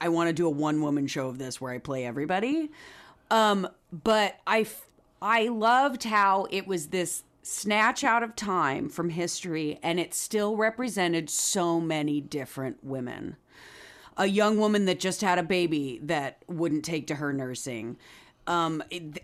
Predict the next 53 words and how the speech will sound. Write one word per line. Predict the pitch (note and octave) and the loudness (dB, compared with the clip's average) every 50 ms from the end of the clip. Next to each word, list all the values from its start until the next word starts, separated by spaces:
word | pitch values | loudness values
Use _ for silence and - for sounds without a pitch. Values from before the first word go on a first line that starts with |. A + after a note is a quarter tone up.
| - | -6
eighteen | F#3+ G#3 A3 G#3+ - - A#3 G#3+ | -4 -4 -4 -4 -2 0 0 2
eighties, | G3+ G3 G3 G3 F#3+ E3 D3 | 2 2 2 0 0 0 -2
an | E3+ D3+ | -2 -2
African-American | A#2+ D#3 D#3+ D#3+ - F#3 F3+ - G#3 F#3+ E3+ E3 D#3+ D3+ D3+ D#3 D#3 D3+ E3+ D#3 D3 | 0 0 0 0 0 -2 -4 -2 -2 0 0 0 0 0 0 0 -2 -2 -2 -2 -2
woman | C#3+ C#3+ C3+ C3 C3 C3 | 0 0 -2 -2 -4 -4
trying | B2 - F3 D#3+ D3 C#3+ C#3 C3+ | -6 -2 -2 0 0 0 0 -2
to | - D#3 | -2 -2
make | C#3+ C#3 C3 B2 - | -2 -2 -2 -2 -4
a, | C#3 C3 - - - | -4 -4 -6 -10 -10
you | D#3 D#3+ D#3+ D3+ | -6 -2 -2 0
know, | C#3 C3 B2+ B2+ | 0 -2 -4 -6
trying | - - - F3+ D#3 D3+ D3 C#3+ | -8 -4 -2 0 0 2 0 0
to | C3+ - D#3+ D3+ D3 C#3+ C#3 C#3 C3 | 0 -2 -2 0 0 0 0 -2 -2
go | C3 - D#3 D#3 D3+ | -4 -2 -2 -2 -2
through | D3+ - D#3 C#3 | -2 -4 -4 -2
her | D3+ D#3 D3+ | -2 -2 0
life | D3 D3+ C#3+ C#3 C3+ - - - - | 2 2 2 0 0 -4 -8 -2 0
and | G#3+ G#3 G#3 F3+ | 2 2 2 2
dealing | C#3 G3+ G#3+ G#3+ G#3 G3+ G3+ G3+ F#3+ | 2 2 2 4 4 4 4 4 4
with | F#3+ F#3+ F#3 F#3 F#3 - - - - - - - - | 4 4 4 2 0 -6 -12 -20 -20 -20 -20 -14 -8
recently | E3+ F3 G3 F#3+ F3+ - - F#3+ - E3 F3+ F3 | -2 0 0 2 2 2 0 0 0 0 0 2
losing | E3+ E3+ E3+ E3+ E3 F3 E3 E3+ | 2 2 2 2 2 2 0 0
a | E3 | 0
child. | D#3 - - C#3+ B2+ B2+ A#2+ A2+ G2+ F2+ - - - - - - - - - - _ _ _ F#3 | -2 -4 -4 -4 -4 -4 -4 -6 -8 -10 -12 -14 -16 -18 -20 -20 -20 -20 -20 -20 _ _ _ 0
Um, | F#3 F3+ E3+ E3 D#3+ - - | 2 2 2 0 -2 -2 -2
you | F#3+ F#3 A3 | 0 2 2
know, | G3 F#3 F#3 F#3+ - | 4 4 2 4 4
an | G#3+ G#3 G3+ - | 2 2 2 2
older | G3 G3 F#3+ G3 F3+ G3+ F#3 | 2 4 4 4 4 4 4
woman | F3 F3 F3 D#3+ D#3 D3+ C#3+ D3 | 4 2 2 2 2 2 2 0
that | E3 D#3+ | 2 0
her | D#3+ D#3 | 0 0
husband | - E3 E3+ E3 C#3+ C3+ F#3 E3+ E3 | 0 -2 -2 -2 -2 0 0 2 2
is | E3 D3+ - - | 0 0 -4 -4
constantly | - E3+ F3 E3 D#3+ - - F3+ - D#3+ E3+ D#3 | -2 0 0 0 0 0 -2 -4 -2 0 -2 -2
telling | - F#3 F3 E3+ E3 D#3+ E3 | 0 0 0 0 2 0 0
her. | D#3+ - | 0 0
I | F3+ G3 | 2 4
mean, | G3+ G3+ G3+ G3 - | 4 4 4 2 2
I | F#3+ G3+ | 0 0
just | F3 G3+ G#3+ - - | 0 0 -4 -2 0
felt | B3 A3 G#3 F#3 G3 E3 | 0 0 0 -2 -4 -6
that | E3+ F#3 F3+ - | -6 -6 -4 -2
they | G#3+ G3+ | 0 0
were | F#3 F#3 F#3+ | 2 0 0
women | F#3 F3 G3+ G3+ G#3+ A3+ A#3 A#3 | 0 2 2 2 2 2 0 0
in, | G#3+ F#3+ F3+ E3+ - - | 0 0 -2 -2 -4 -6
in | F3 F#3+ F3+ | -6 -4 -4
completely | - E3 D3+ - - - G#3+ A3 A3 A3+ A3 - A3 A#3 A3 | -4 -6 -6 -8 -6 -4 -2 -2 -2 -2 -2 -2 -2 -2 -2
different | F#3+ A3 G#3+ G#3+ G#3 F3+ - | -2 -2 -2 -2 -2 -2 -2
stages | - - G3 F#3 G3 F3+ G3 F3 D#3+ | -4 -2 0 0 0 0 -2 -2 -2
of | F3+ C#3 D3 | -4 -4 -2
life, | D3 D3+ D3 D#3 E3+ F3+ G3 F#3 - | 0 2 4 4 4 2 0 -2 -6